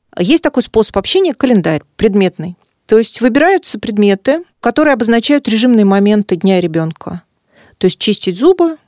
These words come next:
например, это может быть зубная щётка, а может быть то, что у него ассоциируется. Очень важно здесь понять, что у ребёнка ассоциируется. Мы же привыкли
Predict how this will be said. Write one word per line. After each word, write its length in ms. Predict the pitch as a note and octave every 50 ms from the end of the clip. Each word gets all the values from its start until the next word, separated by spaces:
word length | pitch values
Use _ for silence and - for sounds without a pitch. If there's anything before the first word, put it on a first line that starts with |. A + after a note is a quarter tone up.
| _ _ _ -
например, 520 | A#3 A3+ - B3+ B3+ B3+ B3+ B3+ B3 B3 -
это 200 | - A#3+ - A3+
может 220 | A3 G#3+ G#3 G#3 G3
быть 140 | F#3+ F#3+ F3
зубная 320 | F#3+ F#3 G3 G3+ G3+ G#3
щётка, 400 | - - E4+ F4 - - - F#3+
а 40 | F#3+
может 260 | G3+ A3+ B3+ A#3 A3+
быть 200 | F#3 G3+ - -
то, 180 | - C#4+ E4 E4
что 280 | - - - A3+ A#3
у 60 | A#3
него 260 | A#3 A3 G#3 G3 G#3 G#3
ассоциируется. 800 | G3+ - - - - - G#3+ G#3+ A#3 B3+ B3+ A3 - - G3+
Очень 200 | G3 - - G3+
важно 300 | G3+ A#3+ B3+ A3+ A3 G#3
здесь 200 | F#3 F3+ G3 G3
понять, 540 | - - F#3 F#3 G3 A3+ C#4 F4 E4+ - - - - - - - -
что 300 | - - - - - A3
у 100 | A3+ A3+
ребёнка 500 | A3 A3+ G3 A3 C#4 C#4 B3 - - D#3+
ассоциируется. 800 | D#3 - - - - - - F3 D#3+ - D3+ C#3 - - - G3
Мы 100 | G#3 A#3+
же 100 | A3+ A3+
привыкли 680 | - - A#3+ A3+ C#4+ D#4+ - - A#3 A#3 A3+ G#3+ F#3+